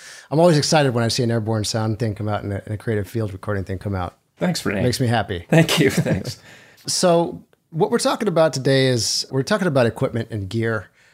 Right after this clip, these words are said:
Speaker 1: The MixPre three and the MixPre six just came out. I got myself a MixPre three and I got it in my hands, and you were the first person I thought of with regards to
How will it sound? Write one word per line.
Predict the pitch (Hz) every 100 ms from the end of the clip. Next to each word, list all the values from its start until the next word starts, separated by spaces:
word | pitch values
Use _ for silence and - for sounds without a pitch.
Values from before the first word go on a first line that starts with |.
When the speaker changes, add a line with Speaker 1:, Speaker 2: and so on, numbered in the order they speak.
| _
Speaker 1:
The | 113
MixPre | 120 - - - 135 131 127 123
three | 123 131 131
and | 117
the | 117
MixPre | - - 127 117
six | - 127 -
just | - 120 -
came | 117 107
out. | 104 107 - - _ _ _ _
I | 131 143
got | 156
myself | 139 123 123 -
a |
MixPre | 113 - - 117 107
three | 113 107
and | 107
I |
got | 110 160
it | 180
in |
my | 143 123
hands, | 117 113 113 - -
and | 120 110 107 127
you | 131
were | 196
the | 175
first | - 143 -
person | 147 - 127
I | 110
thought | - 123 123
of | 113
with | 113 -
regards | 113 113 113 104 -
to | - 117 110